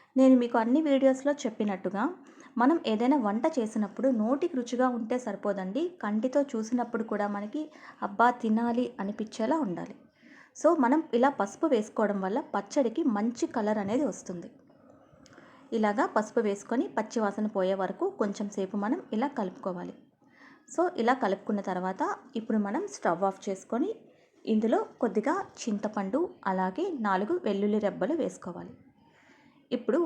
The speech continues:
ఒక ప్లేట్లోకి తీసుకొని దీన్ని మనం చల్లారబెట్టుకోవాలి. ఇలా బాగా చల్లారిన తర్వాత దీన్ని మనం ఒక మిక్సీ జార్లోకి తీసుకొని రుచికి సరిపడా ఉప్పు వేసుకొని మనం మిక్సీ చేసుకోవాలి.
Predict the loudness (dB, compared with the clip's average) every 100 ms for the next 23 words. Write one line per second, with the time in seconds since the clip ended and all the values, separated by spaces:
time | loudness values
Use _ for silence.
0 | 4 2 2 0 0 0 -2 -2 -6 -4
1 | -2 -2 -2 -2 0 0 0 -4 -4 -4
2 | -2 -2 -4 -6 -8 -8 -10 -14 -20 -20
3 | -20 -20 -20 _ -20 _ _ _ _ _
4 | -20 -18 -2 4 4 6 6 4 4 2
5 | 2 0 0 0 -2 -2 0 0 0 -2
6 | -2 -2 2 2 2 0 0 -2 -2 0
7 | -2 -2 -4 0 0 0 -4 -4 -6 -2
8 | -2 -2 -4 -18 -20 -20 0 2 2 0
9 | 2 2 2 0 0 -2 0 0 0 -2
10 | -2 0 2 0 0 -2 0 -2 -2 -6
11 | -8 -8 -10